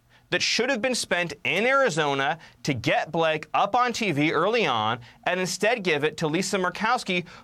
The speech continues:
for a Republican battle against the Republican-backed nominee in Alaska. And if you want to find one state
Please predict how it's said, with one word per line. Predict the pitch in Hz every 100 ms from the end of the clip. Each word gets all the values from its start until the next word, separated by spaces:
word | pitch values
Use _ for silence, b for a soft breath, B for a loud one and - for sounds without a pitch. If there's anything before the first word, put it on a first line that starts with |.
| B
for | 190
a | 185
Republican | 170 165 - 220 277 262 214 196 196 B B B -
battle | 190 262 170 127 151 B B
against | 165 143 208 262 -
the | 208 202
Republican-backed | 190 190 - 214 247 240 208 202 175 - 190 170 165 - B B
nominee | 147 165 165 156 165 190 135 127 117 B B -
in | 180 180 -
Alaska. | 151 151 208 208 - - - B B
And | 160
if | 165
you | 156
want | 220 254
to | 240
find | 220 190 180
one | 233
state | 262 - 302 247 -